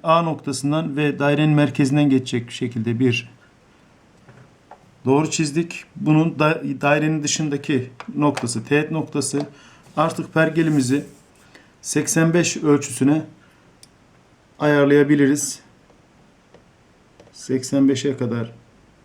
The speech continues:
açıyoruz. Ya da ölçüler düzgün aldıysak A merkezine batırıp teğet noktasına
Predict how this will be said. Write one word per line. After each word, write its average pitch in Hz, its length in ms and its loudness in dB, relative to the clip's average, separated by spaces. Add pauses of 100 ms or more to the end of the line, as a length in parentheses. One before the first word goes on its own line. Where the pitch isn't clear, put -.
(800)
açıyoruz. 131 640 -6 (840)
Ya 127 180 0
da 147 240 -2 (1700)
ölçüler 135 460 2
düzgün 131 240 2
aldıysak 131 540 0 (1080)
A 151 180 2
merkezine 135 580 -4
batırıp 135 420 -6 (580)
teğet 147 280 2
noktasına 135 640 2